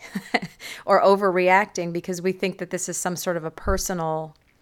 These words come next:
uh, thing. And, and the thing is,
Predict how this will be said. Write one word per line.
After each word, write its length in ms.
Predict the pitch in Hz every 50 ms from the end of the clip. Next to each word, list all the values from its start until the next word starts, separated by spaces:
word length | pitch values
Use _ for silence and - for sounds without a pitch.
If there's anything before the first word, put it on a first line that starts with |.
| _ _ _ _ _ _ _ _ _ _ - - _ _ _ _
uh, 200 | - 185 - -
thing. 500 | 156 - _ - 196 180 170 160 - - - -
And, 320 | 220 220 220 220 214 - -
and 200 | - - 214 214
the 60 | 220
thing 320 | 214 - - 311 330 330 285
is, 520 | 254 247 254 262 269 277 262 - - -